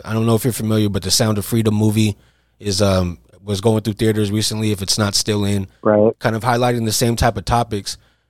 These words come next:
Speaker 1: And, um, I just wanna kinda touch bases with you and, you know, like, the,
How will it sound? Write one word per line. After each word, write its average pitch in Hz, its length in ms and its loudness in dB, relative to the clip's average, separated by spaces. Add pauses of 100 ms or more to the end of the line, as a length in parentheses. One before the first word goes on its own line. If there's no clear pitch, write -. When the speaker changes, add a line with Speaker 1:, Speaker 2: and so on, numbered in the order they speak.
(300)
Speaker 1:
And, 110 220 -4
um, 98 360 0 (120)
I 120 120 -2
just 180 140 -2
wanna 165 200 4
kinda 156 220 2
touch 139 260 0
bases 156 320 0
with 139 180 -2
you 147 180 4
and, 127 200 -4
you 127 160 -4
know, 123 400 4
like, 113 220 -6
the, 104 320 -2